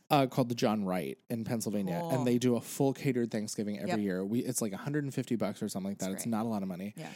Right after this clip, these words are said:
Speaker 1: And we've done it the last couple of years, and this year
Speaker 2: It's
Speaker 1: we went to do it, and they
Speaker 2: delicious.
Speaker 1: were sold out already. Like, way farther in advance than they normally
Speaker 2: Do you guys
Speaker 1: are.
Speaker 2: have Whole Foods? 'Cause theirs is unreal.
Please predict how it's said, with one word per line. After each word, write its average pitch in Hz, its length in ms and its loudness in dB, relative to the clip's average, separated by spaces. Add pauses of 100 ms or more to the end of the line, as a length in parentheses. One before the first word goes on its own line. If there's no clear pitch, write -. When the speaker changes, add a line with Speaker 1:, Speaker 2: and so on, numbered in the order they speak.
(360)
Speaker 1:
And 131 400 4
we've 139 400 4
done 123 200 2
it 139 100 -2
the 120 80 0
last 110 260 0
couple 123 200 -4
of 120 80 0
years, 151 240 0
and 127 240 -2
this 127 140 -2
year 143 100 4
Speaker 2:
It's 131 80 4
Speaker 1:
we 123 60 4
went 123 180 0
to 120 80 -4
do 135 160 4
it, - 20 4
and 123 100 0
they 143 40 0
Speaker 2:
delicious. 156 60 2 (180)
Speaker 1:
were - 0 -
sold 175 180 4
out 202 240 4
already. 95 560 -2 (800)
Like, 151 140 6
way 208 460 6
farther 190 500 4
in 156 100 4
advance 175 380 4
than 147 120 0
they 143 100 4
normally 135 440 2
Speaker 2:
Do 165 80 0
you 196 60 2
guys 202 160 0
Speaker 1:
are. 202 40 -2
Speaker 2:
have 135 80 -4
Whole 160 120 -6
Foods? 214 400 -12 (380)
'Cause - 60 -16
theirs 170 140 -4
is 160 120 -6
unreal. 143 440 -10